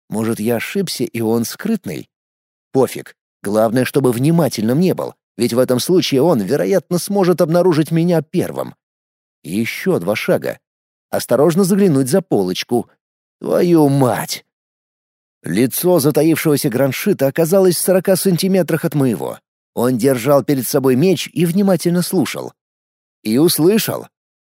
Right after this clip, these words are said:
свист рассекающего воздух наконечника копья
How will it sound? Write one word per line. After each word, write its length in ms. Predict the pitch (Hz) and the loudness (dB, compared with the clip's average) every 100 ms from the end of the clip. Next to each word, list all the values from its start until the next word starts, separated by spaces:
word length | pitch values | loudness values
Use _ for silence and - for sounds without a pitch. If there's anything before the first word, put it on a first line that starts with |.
| - | -12
свист 520 | - 143 240 202 - | -4 0 2 0 0
рассекающего 920 | 135 175 - 202 220 202 180 - 170 | 0 0 0 0 2 2 2 2 2
воздух 460 | 170 247 143 135 160 | 2 2 4 2 2
наконечника 680 | 196 214 214 190 208 208 | 2 2 2 0 -2 -2
копья 600 | 202 240 - 127 90 60 | 0 0 0 -2 -2 -4